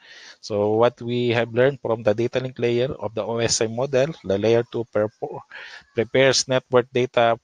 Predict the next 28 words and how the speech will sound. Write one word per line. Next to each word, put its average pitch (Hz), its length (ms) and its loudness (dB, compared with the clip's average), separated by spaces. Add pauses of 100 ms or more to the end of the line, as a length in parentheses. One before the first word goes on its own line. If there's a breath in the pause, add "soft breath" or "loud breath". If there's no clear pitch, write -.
for 123 200 2
the 110 200 -2
physical 104 440 -6
network. 113 520 -8 (1000)
Also, 104 640 -2 (140)
data 95 240 -2
link 107 160 -4
is - 160 -6
responsible 117 720 -2
for 107 160 0
interface, 104 840 -4 (680 loud breath)
network 135 280 2
interface 107 520 0
card 110 280 0
or 95 100 0
your 92 200 0
lan 117 240 0
card 78 260 -8 (440)
to 123 420 0 (1200 loud breath)
network 120 540 -2
interface 104 720 -4
card. 101 300 0
Oh, 92 200 -12 (220)
that 90 280 -10
is - 120 -10
N 107 160 -10
I 98 80 -10
C. - 260 -10